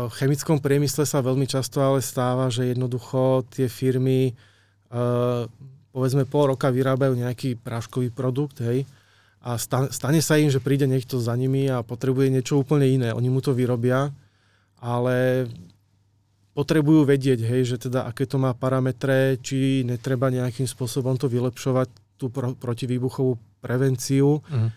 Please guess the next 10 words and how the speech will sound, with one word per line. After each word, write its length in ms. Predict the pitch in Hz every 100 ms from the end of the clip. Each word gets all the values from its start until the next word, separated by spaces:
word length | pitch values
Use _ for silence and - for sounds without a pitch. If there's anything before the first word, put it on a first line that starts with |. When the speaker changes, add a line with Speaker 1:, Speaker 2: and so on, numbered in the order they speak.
| _
Speaker 1:
a 40 | 110
tým 320 | 117 131 135
jednoducho 320 | 127 131 143
spôsobom 560 | - 123 117 139 135 123
zase 240 | 117 139
musia 640 | 123 113 139 127 123 123 117 -
kontaktovať 640 | - 131 143 143 147 131
a 80 | 113
tak 240 | 120 131 104
ďalej. 400 | 113 107 98